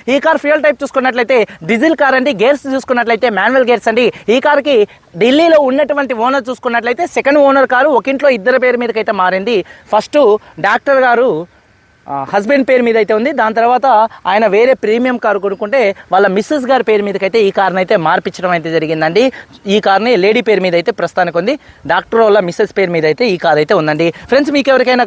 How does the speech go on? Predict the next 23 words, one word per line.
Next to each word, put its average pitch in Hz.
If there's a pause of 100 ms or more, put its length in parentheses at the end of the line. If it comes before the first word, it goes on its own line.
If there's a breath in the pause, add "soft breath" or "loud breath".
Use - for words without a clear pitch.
కావాలంటే 254
ఎన్ఓసీ 254
with 208
invoice 214
ఇస్తాను. 226
లైఫ్ 202
ట్యాక్స్ 214
మీరు 190
కట్టుకోవాల్సి 175
ఉంటుందండి. 165 (240 loud breath)
ఫ్రెండ్స్, 294
కండిషన్ 285
విషయంలో 240
చూసుకున్నట్లయితే 220 (300 loud breath)
ముందుగా 294 (340 loud breath)
ఈ 285 (100)
కార్ 294 (140)
ఇంజన్ 311
కండిషన్ 254
అండి. 254 (300 loud breath)
ఇంజన్ 330
కండిషన్ 294 (140)
ఎక్సలెంట్ 311